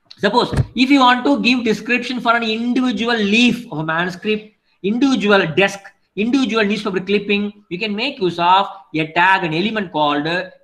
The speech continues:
D S C, description of subordinate components. Okay. Then comes, as we have seen in marc also,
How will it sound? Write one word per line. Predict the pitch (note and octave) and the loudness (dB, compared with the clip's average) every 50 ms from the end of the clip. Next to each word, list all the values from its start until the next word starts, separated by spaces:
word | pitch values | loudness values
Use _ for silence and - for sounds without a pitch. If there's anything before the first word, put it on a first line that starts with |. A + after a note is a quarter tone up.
| B2+ C3+ | -12 -8
D | F#3+ A3 A#3 A#3+ A3+ - D3 C3 D#3+ | -6 -4 -4 -6 -8 -10 -10 -8 -6
S | E3 E3+ E3 - - | -6 -6 -6 -10 -8
C, | - D#3 D3 C#3+ B2+ G#2+ F#2+ _ _ _ _ _ - | -2 -2 -2 0 -2 -4 -8 _ _ _ _ _ -6
description | D#3+ E3 E3 - - F#3 F3+ F3+ - E3+ E3 | -6 -6 -6 -4 -4 -4 -4 -4 -6 -4 0
of | F3 G3+ B3 B3 - - - - | 2 2 2 2 0 -10 -18 -14
subordinate | - - D#3 D3 D#3+ F3 F3 F3 F3 E3+ E3 F3 G#3+ C4 C#4 - - - _ - | -2 -2 0 2 4 4 4 4 2 0 0 2 2 2 0 0 -6 -18 _ -2
components. | C#3+ C3+ B2 A#2+ A#2+ B2 A#2+ A#2+ C3 C#3 C3+ C3 A#2+ A2+ A2 G#2+ _ _ - | -2 -2 -2 -2 -6 -8 -10 -8 -8 -8 -8 -10 -12 -14 -14 -18 _ _ -16
Okay. | A3 - - B2+ - - _ _ _ - _ _ _ | -14 -12 -12 -12 -12 -14 _ _ _ -20 _ _ _
Then | - C#4+ D4+ D4 | -2 0 0 2
comes, | A#3+ A3+ A3+ A#3 B3+ A3+ - - - _ _ _ _ _ _ _ _ _ _ _ _ _ _ - | 4 2 2 2 0 -6 -8 -10 -14 _ _ _ _ _ _ _ _ _ _ _ _ _ _ -4
as | D#3+ E3 F3 | -4 -2 0
we | F#3+ G3+ | 2 2
have | G#3 G3+ G3+ | 4 2 2
seen | G3+ G#3 G#3 G#3 | 2 0 0 0
in | G3+ F#3+ | 0 0
marc | E3+ E3+ F3 F#3 G3 F#3+ | 2 4 4 4 4 4
also, | G3+ F3+ D#3+ D3 C#3+ F#3+ B3 - - - - | 2 2 2 2 0 0 -2 -2 -2 -8 -18